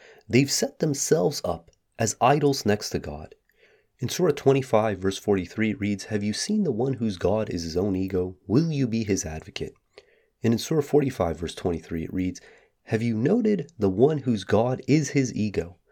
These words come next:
Consequently, God sends him astray despite his knowledge,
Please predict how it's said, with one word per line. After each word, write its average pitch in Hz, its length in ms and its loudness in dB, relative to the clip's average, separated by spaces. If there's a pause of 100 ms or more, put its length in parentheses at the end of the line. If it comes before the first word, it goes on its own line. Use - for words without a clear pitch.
(240)
Consequently, - 800 2
God 139 260 4
sends 131 260 4
him 120 80 0
astray 117 420 -4
despite 127 520 -4
his 139 180 0
knowledge, 113 400 -2